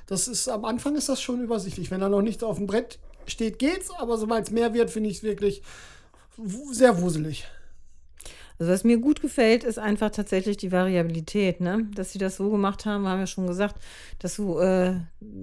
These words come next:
Speaker 2: dass du einfach eine andere Karte nehmen kannst, dann ist das so entsprechend aufgeteilt und du kannst trotzdem, äh, hast du von jeder Ressource entsprechend viele, die du halt brauchst. Es ist mal ein bisschen mehr, ein bisschen weniger. Es ist immer so, dass Tuch,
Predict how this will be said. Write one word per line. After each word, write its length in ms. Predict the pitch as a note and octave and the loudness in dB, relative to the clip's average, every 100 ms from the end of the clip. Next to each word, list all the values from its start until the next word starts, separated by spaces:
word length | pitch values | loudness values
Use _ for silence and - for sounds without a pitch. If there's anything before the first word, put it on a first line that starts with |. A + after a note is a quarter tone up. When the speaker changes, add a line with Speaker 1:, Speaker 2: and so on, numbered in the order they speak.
| F3 A2+ - - A#2 | -14 -14 -16 -18 -6
Speaker 2:
dass 160 | - - | -2 -2
du 60 | |
einfach 240 | - F#3+ G#3 | -2 0 0
eine 100 | G3 | 0
andere 220 | F#3+ F#3 | -2 -2
Karte 340 | F3+ F#3+ G#3 C4 | -2 0 0 2
nehmen 260 | B3 B3 | 4 2
kannst, 360 | B3 B3 A#3+ A#3 | 2 0 0 0
dann 140 | G3 | -4
ist 140 | G3+ G#3 | -2 -2
das 120 | G3+ | -2
so 60 | |
entsprechend 420 | G#3 - G3 G3+ - | -4 -2 -2 -2 0
aufgeteilt 680 | G3 A#3 G#3+ A#3 A3 A3+ G#3 | -2 -2 -2 0 2 0 -2
und 60 | |
du 60 | G3 | -2
kannst 320 | G#3 G#3 - | -2 -2 -2
trotzdem, 600 | - G#3 - A3 G#3+ A3 - - - - - - | -4 -4 0 2 4 2 -2 -16 -20 -20 -20 -4
äh, 460 | F#3+ G3 F#3+ F3+ | 4 6 6 6
hast 200 | F3 G3 | 4 0
du 80 | G#3 | 0
von 180 | G3+ F#3 | 0 2
jeder 280 | G3+ G3+ F#3+ | 4 2 2
Ressource 440 | F#3 G3+ G#3 G#3+ | 0 2 2 0
entsprechend 560 | G3+ G3 - G#3+ G3+ F#3+ | -2 -4 -4 -4 -4 -4
viele, 480 | A3 G#3+ G3+ F#3+ F3+ | 2 4 6 4 2
die 240 | F3+ G3 | -2 -2
du 260 | F#3+ F3+ F#3+ | 2 2 4
halt 420 | F3+ F3+ - - - - - - - | 2 0 -4 -18 -20 -20 -20 -20 -6
brauchst. 400 | E3 E3 D#3+ C#3+ | 2 6 6 4
Es 80 | D#3+ | 0
ist 60 | G3 | 2
mal 100 | F#3+ | 2
ein 60 | |
bisschen 260 | G3 G#3 G3 | 2 2 4
mehr, 140 | G#3 | 4
ein 80 | A3+ | 4
bisschen 280 | G#3 F#3 F3+ | 2 0 2
weniger. 420 | G#3+ C4+ C4 B3+ | 4 4 4 4
Es 100 | G#3+ | 2
ist 140 | G#3 - | -2 0
immer 300 | A3 A#3 A#3 | 6 6 6
so, 200 | G#3+ G#3+ | 2 2
dass 240 | G3 G3 | 2 0
Tuch, 400 | - A#3 C4 - | 0 2 2 0